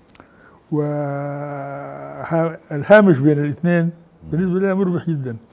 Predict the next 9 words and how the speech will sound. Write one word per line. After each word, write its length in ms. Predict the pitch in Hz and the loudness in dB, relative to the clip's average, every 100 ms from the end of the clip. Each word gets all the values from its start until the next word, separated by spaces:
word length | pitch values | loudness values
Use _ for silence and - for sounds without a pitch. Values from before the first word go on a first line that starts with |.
| - 76 - - - | -20 -20 -20 -20 -16
وكان 480 | 147 190 190 170 208 - - | 0 2 2 0 -4 -12 -14
ال-، 340 | 139 139 143 139 | -10 -8 -8 -8
بتراقب 580 | 143 - 214 220 - 123 - _ _ _ _ _ _ _ _ _ _ _ | -8 0 2 2 0 -4 -6 _ _ _ _ _ _ _ _ _ _ _
الإنتاج 340 | 151 143 175 170 | -6 -2 2 4
الزراعي 520 | 143 135 147 147 160 - - _ _ _ _ | 4 0 -2 -2 -4 -8 -20 _ _ _ _
وبتراقب 600 | 147 147 185 196 202 151 143 - _ _ _ - - _ _ _ _ - | -6 -4 -2 -2 0 -2 -4 -10 _ _ _ -18 -18 _ _ _ _ -10
فيما 300 | 147 151 139 | -6 -4 -2
بعد 360 | 165 147 147 | 0 -2 -4
حلجه 440 | - 180 147 151 | 2 4 4 2